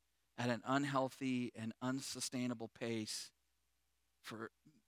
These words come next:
many, many years in my adult life. But I'm learning to Sabbath. I'm learning to rest. I'm learning to cease, to stop, to trust God,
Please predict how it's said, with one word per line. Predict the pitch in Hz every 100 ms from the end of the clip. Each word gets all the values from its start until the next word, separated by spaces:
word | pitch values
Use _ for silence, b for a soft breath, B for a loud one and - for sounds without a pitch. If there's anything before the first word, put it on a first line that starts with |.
| -
many, | 156 160 170 180 147 113 104 _ _ _ _ _ _ -
many | 147 175 180
years | 151 139 131 110
in | 101
my | 113 110
adult | 107 107 90
life. | 104 90 - - _ _ _ _ _ _ _ _ _ _ _ _ _ _ _
But | 143 139
I'm | 147 160 160 143
learning | 139 175 156 113 110 127 - _ _ _ _ _ _ _ _ _ _ _ _ -
to |
Sabbath. | 131 - 147 135 87 - - _ _ _ _ _ _ _ _ -
I'm | 131 135
learning | 151 165 147
to | - 143
rest. | 123 120 110 117 -
I'm | 127 131
learning | 139 175 160 147
to | -
cease, | 127 - - 165 123 - - - _ _ _ _ -
to |
stop, | 131 - 147 139 127 92 - _ _ _ _ _ _ -
to | -
trust | - 156 143 -
God, | 143 117 98